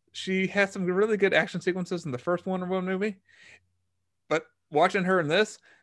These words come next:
makes me hate nineteen eighty-four that much more, 'cause what a waste that movie was.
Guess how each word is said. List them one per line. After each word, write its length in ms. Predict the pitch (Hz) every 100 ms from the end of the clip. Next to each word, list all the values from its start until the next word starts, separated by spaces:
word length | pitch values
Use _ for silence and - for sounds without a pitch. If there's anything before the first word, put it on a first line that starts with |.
| -
makes 240 | 165 180
me 220 | 160 147
hate 340 | 139 170 165 -
nineteen 320 | 135 135 151
eighty-four 460 | 147 131 131 147 139
that 140 | 131
much 200 | 127 120
more, 300 | 127 110 107 - _ _ _ _ -
'cause 180 | 135
what 200 | 120 151
a 60 | 175
waste 340 | 127 143 139
that 160 | 131 113
movie 220 | 110 110
was. 420 | 107 107 110 113